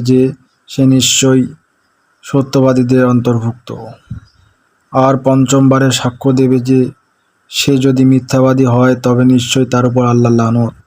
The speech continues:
আর তারা স্ত্রী লোকটি থেকে শাস্তি রহিত করবে, যদি সে আল্লাহর নামে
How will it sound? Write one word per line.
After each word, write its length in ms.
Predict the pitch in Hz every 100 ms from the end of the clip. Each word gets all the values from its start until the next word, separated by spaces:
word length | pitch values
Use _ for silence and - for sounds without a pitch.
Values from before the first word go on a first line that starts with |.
| - _ _ _ _ _ _ _ _ _ _ _ _ _ _ _ _ _ _
আর 320 | 131 135 139 143
তারা 260 | 135 135 139 143
স্ত্রী 440 | 131 - - 135 135
লোকটি 460 | 131 135 131 _ 139
থেকে 300 | 123 131 127 127
শাস্তি 540 | - 127 120 - 135
রহিত 340 | 131 123 127 123 127
করবে, 420 | 127 127 123 120 - - _ _ _ _ -
যদি 340 | 127 131 127 127
সে 180 | - 131
আল্লাহর 360 | 123 123 127
নামে 180 | 127 127